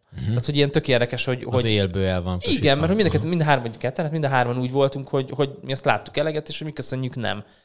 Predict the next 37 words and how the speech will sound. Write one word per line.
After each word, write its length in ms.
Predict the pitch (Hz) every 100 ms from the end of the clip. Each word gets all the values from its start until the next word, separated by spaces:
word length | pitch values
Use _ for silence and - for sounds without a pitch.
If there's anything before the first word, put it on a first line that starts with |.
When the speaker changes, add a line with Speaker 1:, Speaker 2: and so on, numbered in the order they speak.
| _ _
Speaker 2:
És 200 | - 135
hogy, 360 | - 156 156 156
ö, 240 | 160 160 160 - 147
vagy 160 | 214
tudat 260 | 214 170 160
alatt, 180 | 156 139
vagy 180 | 143 156
nem, 340 | 151 151 - - - - _ _
de 100 | 147
hogy 160 | 156 156
én 100 | 156
ezért 200 | 160 160
próbáltam 460 | 175 139 113 117
úgy 80 | 110
párt 260 | - 107 107
választani 480 | 101 101 - - 110
mindig, 280 | 110 104
akikkel 380 | 101 - - 101
összejöttem, 640 | 104 - 92 95 - 95 101
hogy, 240 | 98 101 -
hogy 300 | 98 98 - _ _ 113
vele 180 | 113 104
úgy 100 | 104
el 140 | 90
tudnám 320 | - 101 98
képzelni. 540 | 104 107 113 131 143 147 - _ _ _ _ _ _
Aztán 260 | - - 123
sokszor 360 | - - 131
ők 140 | 113 -
velem 280 | 113 110 110
nem, 360 | 127 143 156 - -
de 120 | 123
az 100 | 127 123
már 200 | 123 127
egy 120 | 120 120
másik 400 | - 147 330 151
kérdés. 520 | 302 147 147 156 165